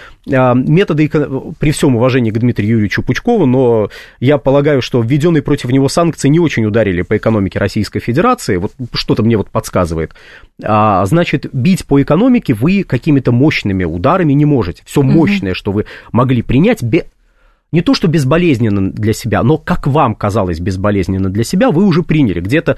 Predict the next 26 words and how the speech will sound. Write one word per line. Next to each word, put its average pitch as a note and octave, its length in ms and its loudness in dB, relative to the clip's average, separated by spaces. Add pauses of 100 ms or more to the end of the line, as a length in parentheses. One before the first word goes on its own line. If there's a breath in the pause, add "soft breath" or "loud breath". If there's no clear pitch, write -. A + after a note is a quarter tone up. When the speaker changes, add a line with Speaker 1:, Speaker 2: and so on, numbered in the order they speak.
(160 loud breath)
Speaker 1:
до F3 160 0
восьмого C#3+ 460 0
пакета G#2+ 360 -4
санкций, G3+ 460 -2
и - 20 -6
то B2+ 100 0
восьмой D3 440 2
это G#2 180 -4
там D#2+ 440 -4 (600 loud breath)
такая - 220 0
формализация D3 720 0
ранее G#2+ 260 0
принятых G#2 480 -2
ограничений. G#2+ 720 0 (240 soft breath)
А C3 80 -6
чем-то G#3 320 2
наполнять C#3 480 2
надо. G2+ 320 -2 (240)
И, D#3 200 0 (300)
а A#2 100 -6
давайте C#3 380 0
мы C3+ 120 4
разрешим, A#2+ 500 0 (300)
а, A2+ 160 0
европейским A#2+ 600 0
странам G#3 440 -2